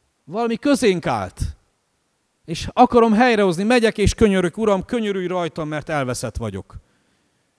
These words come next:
Mert semmi sem fontosabb annál, hogy helyreálljon az Istennel való kapcsolatom, mert ha nincs ez a kapcsolat, akkor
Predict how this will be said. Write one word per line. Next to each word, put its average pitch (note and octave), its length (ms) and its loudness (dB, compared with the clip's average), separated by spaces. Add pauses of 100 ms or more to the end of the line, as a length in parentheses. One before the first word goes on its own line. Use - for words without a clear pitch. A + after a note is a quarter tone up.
(460)
Mert E3+ 220 -4
semmi B3+ 360 -2
sem G3+ 240 -4
fontosabb G#3 680 4
annál, F#3 460 4
hogy E3 200 -4
helyreálljon F#3 640 0
az D#3+ 80 -2
Istennel D#3+ 360 -6
való D3+ 200 -2
kapcsolatom, D#3+ 560 -2
mert D3+ 480 -6
ha F#3 100 -4
nincs A#3 320 2
ez F3 80 -2
a F3 120 -2
kapcsolat, F#3 520 0
akkor D#3 340 -6